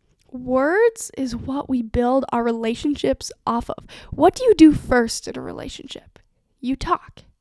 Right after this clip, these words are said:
What words are we saying to those around us that create and build those bridges, those relationships,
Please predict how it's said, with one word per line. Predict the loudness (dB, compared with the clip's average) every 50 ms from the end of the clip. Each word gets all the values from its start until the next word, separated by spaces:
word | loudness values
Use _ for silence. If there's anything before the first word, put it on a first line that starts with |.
| _ _ _ _ -20 _ 2
What | 6 6 6 6
words | 8 8 10 10 10 8 8
are | 8 6
we | 6 4
saying | 0 0 0 2 4 4 2 2 0 -6
to | -6 -4
those | -2 0 0 0 0
around | 0 -2 -2 0 0 0 -2 -4
us | -6 -8 -8 -10 -14 -16 -18 -20 -20 -20 _ -10
that | -8 -8 -6
create | 0 4 6 8 8 6 4 0 -6 -12 _ -20 -20 -16 -6
and | -6 -4 -4 -4 -2 2
build | 6 6 8 8 6 4 0 -4 -8 -12 -14 -14 _ -6
those | -4 -4 -4 -2
bridges, | 2 2 2 2 2 -2 -10 -10 -10 -12 -14 -16 -10 0
those | 2 2 4 4
relationships, | 2 0 2 2 2 0 -2 -8 -8 -6 -4 -4 -4 -6 -8 -12